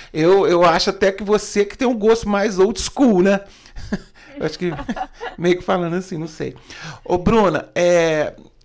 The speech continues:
eu tenho muita cu-, curiosidade, eu já tive, eu já fui pro exterior algumas vezes, né? Eu já tive essa,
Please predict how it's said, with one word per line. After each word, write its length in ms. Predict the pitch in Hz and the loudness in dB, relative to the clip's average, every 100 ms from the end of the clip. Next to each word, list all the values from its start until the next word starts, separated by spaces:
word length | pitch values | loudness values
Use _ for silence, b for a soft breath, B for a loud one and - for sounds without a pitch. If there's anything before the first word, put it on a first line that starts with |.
| _ | _
eu 100 | 175 | -8
tenho 220 | 175 254 | -4 -2
muita 460 | 233 247 330 349 277 - _ | 2 0 0 -2 -2 -8 _
cu-, 320 | _ - - - _ _ | _ -20 -20 -20 _ _
curiosidade, 680 | - 156 151 139 143 175 170 | -6 -4 -2 -2 2 2 2
eu 40 | |
já 120 | 151 151 | -2 -4
tive, 500 | - 202 180 139 - | -4 -4 -4 -8 -8
eu 100 | 120 | -8
já 280 | 131 120 101 | -6 -8 -10
fui 400 | - - 156 156 | -18 -6 -6 -4
pro 160 | 143 | -8
exterior 420 | - 143 127 135 | -10 -10 -6 -6
algumas 400 | 120 120 117 110 | -6 -8 -8 -8
vezes, 320 | 117 170 170 147 | 0 0 0 -4
né? 160 | 156 | -10
Eu 60 | 135 | -10
já 100 | 127 | -12
tive 240 | 127 127 | -14 -12
essa, 280 | 127 - | -12 -12